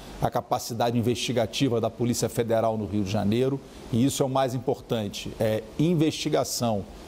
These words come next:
inteligência, tecnologia. Esse é o nosso eixo de atuação no Rio de Janeiro. Então, estamos fazendo isso já com a Polícia Federal, já enviamos mais, é, de quinhentos e cinquenta homens ao Rio de Janeiro, entre Polícia Rodoviária Federal e Força Nacional,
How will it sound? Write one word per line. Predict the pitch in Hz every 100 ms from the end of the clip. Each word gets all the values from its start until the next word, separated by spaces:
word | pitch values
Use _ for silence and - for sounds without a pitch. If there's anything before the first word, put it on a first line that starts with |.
| -
inteligência, | 151 170 143 - 151 139 95 120 107 98 - 95 - - - -
tecnologia. | 151 156 156 151 143 127 90 110 113 98 95 - - -
Esse | 127 139 147
é |
o |
nosso | 139 135 - 127
eixo | 135 139 127
de |
atuação | 120 - 120 113 - 120
no |
Rio | 101 117
de | 107
Janeiro. | 135 113 131 139 - - -
Então, | 104 131
estamos | 127 - 156 135
fazendo | 131 120 131 120
isso | 117 104
já | 101 143
com | 143
a |
Polícia | 135 120 120 110
Federal, | - 107 101 110 123 131 - - - -
já | 101 139
enviamos | 143 135 135 131 117 101
mais, | 113 135 139 131 - - -
é, | 113 107
de | 107
quinhentos | 123 139 135 175 -
e | 151
cinquenta | - 139 123 139 139 127
homens | 123 139 120 107 101 - - - - -
ao | 127 156 139
Rio | 131 156
de | 117
Janeiro, | 127 113 120 131 117 101
entre | 120 131 120 117
Polícia | - 135 151 160
Rodoviária | 135 131 123 127 131 123
Federal | 127 120 113 110
e | 110
Força | - 156 147 139
Nacional, | 131 - 113 107 101